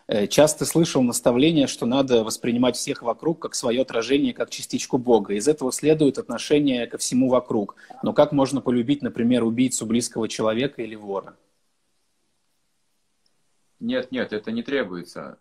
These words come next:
Speaker 2: Это не требуется. Знаете, даже, даже великие пророки, они, ну, как бы различали. Есть история из жизни пророка Мухаммеда. Вот. У него был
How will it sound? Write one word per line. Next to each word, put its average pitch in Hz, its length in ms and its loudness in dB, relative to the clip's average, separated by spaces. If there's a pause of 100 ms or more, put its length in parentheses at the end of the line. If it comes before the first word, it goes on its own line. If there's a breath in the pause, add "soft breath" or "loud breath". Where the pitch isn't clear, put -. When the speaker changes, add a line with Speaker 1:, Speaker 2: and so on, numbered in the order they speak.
(220)
Speaker 2:
Это 104 220 -14
не 101 120 -8
требуется. 104 680 -10 (360)
Знаете, 120 360 -4
даже, 107 460 -6 (340)
даже 110 400 -6
великие 127 400 -6
пророки, 127 480 -4
они, 104 500 -4 (480)
ну, 92 220 -14
как 101 220 -8
бы 104 80 -4
различали. 110 720 -4 (1120)
Есть 120 280 -6
история 113 720 -2 (120)
из 104 160 -10
жизни 117 340 -8
пророка 117 420 -4
Мухаммеда. 107 720 -8 (1600)
Вот. 92 420 -16
У 101 40 -8
него 113 380 -2
был 117 400 -6